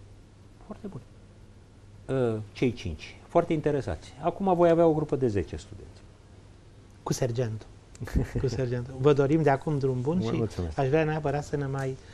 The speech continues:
Speaker 2: să ne mai
Speaker 1: Deci astea sunt
Speaker 2: spuneți
Speaker 1: legăturile
Speaker 2: din,
Speaker 1: cu petrolul
Speaker 2: cu petrol.
Speaker 1: care le-am, da.
Speaker 2: Bun, au fost legături. Sunt. Și pe viitor?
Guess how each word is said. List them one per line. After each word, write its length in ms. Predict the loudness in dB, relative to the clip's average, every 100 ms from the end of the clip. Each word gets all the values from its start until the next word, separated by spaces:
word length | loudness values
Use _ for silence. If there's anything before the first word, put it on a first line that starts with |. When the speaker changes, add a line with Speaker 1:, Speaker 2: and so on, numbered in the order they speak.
| -20 -20 -20
Speaker 2:
să 180 | -8 -4
ne 160 | -2 -4 2
mai 80 |
Speaker 1:
Deci 160 | 4 6
astea 200 | 6 6
sunt 40 | 4
Speaker 2:
spuneți 280 | 8 8
Speaker 1:
legăturile 280 | 10 8 8
Speaker 2:
din, 100 | 6
Speaker 1:
cu 60 | 6
petrolul 300 | 6 8 4
Speaker 2:
cu 60 | 4
petrol. 120 | 2 0
Speaker 1:
care 100 | -2 -6 -8
le-am, 120 | -6
da. 100 | 0
Speaker 2:
Bun, 180 | 4 4 4 2
au 140 | 4
fost 240 | 8 6 8
legături. 500 | 4 2 2 0 -2 -8 -16
Sunt. 380 | 6 10 10 8 -6
Și 80 | 2
pe 120 | 4
viitor? 520 | 4 4 6 6 4